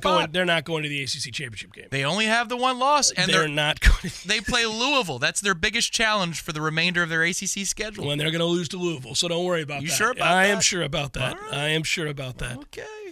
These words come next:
Speaker 2: They're not going to.
Speaker 1: Hokey, hokey, hokey,
Speaker 2: Uh,
Speaker 1: hi.
Speaker 2: <laughs> do you know how hard I'll laugh if we play Virginia Tech in the A C C championship game?
Speaker 1: It's possible.
Speaker 2: Oh, sweet Jesus.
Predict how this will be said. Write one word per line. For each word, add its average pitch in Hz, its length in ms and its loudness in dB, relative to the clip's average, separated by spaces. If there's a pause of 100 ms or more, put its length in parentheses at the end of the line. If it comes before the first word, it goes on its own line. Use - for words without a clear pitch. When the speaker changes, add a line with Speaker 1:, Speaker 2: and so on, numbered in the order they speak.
(160)
Speaker 2:
They're - 200 -2
not 160 280 2
going 139 320 -2
to. - 120 -8
Speaker 1:
Hokey, 190 300 -8
hokey, 294 320 -8
hokey, 311 340 -6
Speaker 2:
Uh, 403 340 0
Speaker 1:
hi. - 760 2 (140)
Speaker 2:
<laughs> 214 220 -16
do 233 100 -2
you 320 140 4
know 359 200 6
how 262 220 2
hard 240 220 2
I'll 220 220 4
laugh 202 260 2
if 151 120 -10
we 196 140 -4
play 214 220 0
Virginia 190 420 -4
Tech 196 280 -4
in 202 60 -4
the 185 180 0
A 165 40 -2
C 240 140 0
C 240 160 0
championship 214 560 0
game? 208 300 0
Speaker 1:
It's 135 260 -4
possible. 302 840 0
Speaker 2:
Oh, 208 340 4
sweet 170 320 0
Jesus. 151 720 -4